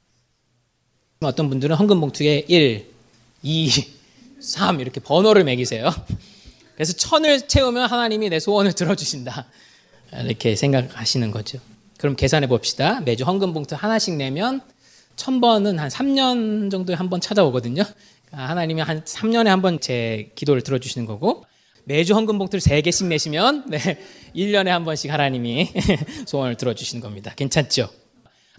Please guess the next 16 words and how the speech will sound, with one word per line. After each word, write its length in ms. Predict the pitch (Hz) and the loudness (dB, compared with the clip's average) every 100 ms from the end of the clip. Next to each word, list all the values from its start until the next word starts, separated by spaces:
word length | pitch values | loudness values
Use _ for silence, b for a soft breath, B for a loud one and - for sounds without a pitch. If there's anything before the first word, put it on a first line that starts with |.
| _ | _
전혀 280 | - 123 131 | -4 -2 0
아니죠. 360 | 110 104 98 - _ _ _ _ _ _ _ _ _ | 0 -4 -8 -14 _ _ _ _ _ _ _ _ _
결코 920 | - 127 135 131 - 160 165 165 - - | -10 2 2 2 0 4 4 4 -4 -12
그런 340 | 127 123 120 | -6 -4 -2
일은 340 | 117 127 127 123 _ _ _ _ | -2 -2 -4 -8 _ _ _ _
없을 320 | - - 110 | -8 -6 -6
겁니다. 400 | 110 92 98 - _ _ _ _ _ _ _ _ _ _ _ _ _ - | -10 -16 -20 -20 _ _ _ _ _ _ _ _ _ _ _ _ _ -2
그것은 280 | 147 143 139 | 0 0 -2
이 60 | |
본문을 280 | 139 143 139 | 0 0 0
잘못 400 | - 120 147 - | 0 2 2 0
해석하고 380 | 143 - 151 131 | -6 -6 -6 -6
있는 160 | 98 | -8
것이죠. 340 | 92 - - - _ _ _ _ _ _ _ _ _ - | -14 -20 -20 -20 _ _ _ _ _ _ _ _ _ 0
먼저 180 | 180 190 | 2 4
문맥상 960 | 160 202 277 - - 247 233 160 123 | 4 4 4 2 -2 0 2 0 -8